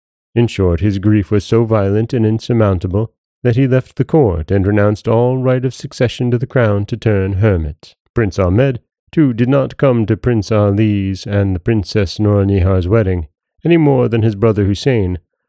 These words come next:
but did not renounce the world as he had done.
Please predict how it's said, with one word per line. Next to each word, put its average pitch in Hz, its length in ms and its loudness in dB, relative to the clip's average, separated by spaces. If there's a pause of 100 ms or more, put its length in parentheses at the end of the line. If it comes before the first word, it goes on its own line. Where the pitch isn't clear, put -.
(120)
but 143 120 -2
did 190 120 0
not 226 200 0
renounce 151 380 2
the 123 100 -2
world 113 400 2
as 87 140 -2
he 131 100 0
had 101 120 0
done. 78 380 -4